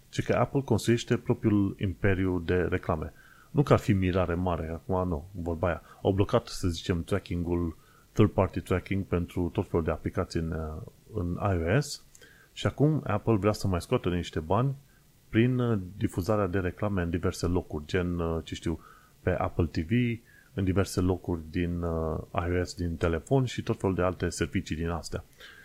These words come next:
Și au spus că există posibilitatea să creeze o tonă de bani pe chestia asta, așa că, până la urmă, TechAltar atrage atenția că, într-adevăr,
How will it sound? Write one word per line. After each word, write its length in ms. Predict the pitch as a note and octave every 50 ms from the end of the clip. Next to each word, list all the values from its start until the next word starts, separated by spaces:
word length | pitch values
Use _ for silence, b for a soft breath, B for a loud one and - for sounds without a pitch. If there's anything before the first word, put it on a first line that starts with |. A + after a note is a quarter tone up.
| B B B
Și 120 | - -
au 60 | C#3+ C#3
spus 200 | - - C#3 -
că 280 | - G2+ F#2+ F#2+ G2 -
există 400 | - G#2 G#2 - C#3+ C#3 - -
posibilitatea 680 | A#2+ - A#2+ A#2 - A2 G#2+ A2 G#2 - A#2 - - G#2
să 120 | - G#2+
creeze 320 | - - G#2+ G#2 F2+ F#2
o 140 | G2 F2 G2
tonă 300 | - - A#2+ A2 G2 F2+ D#2+
de 60 | E2
bani 280 | E2 D#2+ - F#2 F#2 F2 -
pe 140 | - F2+
chestia 300 | F2+ - F#2+ - - G2+
asta, 160 | F2+ - - F#2+
așa 180 | - - A#2+
că, 280 | - - - B2 B2+ A#2 -
până 200 | - - F#2+ F2+
la 80 | E2+ E2+
urmă, 460 | F2 G#2 A#2+ B2 B2 B2 B2 A#2+ - B B B B B _
TechAltar 500 | - A2+ G#2+ - A2 G2+ - G#2+ G#2 F#2+
atrage 380 | F#2+ E2+ - - F#2+ F2 E2+
atenția 320 | F2+ E2+ - A2 G#2 - F#2+
că, 140 | - - F#2+
într-adevăr, 560 | F#2 F2 - F2 F2 E2 F2+ A#2 B2+ -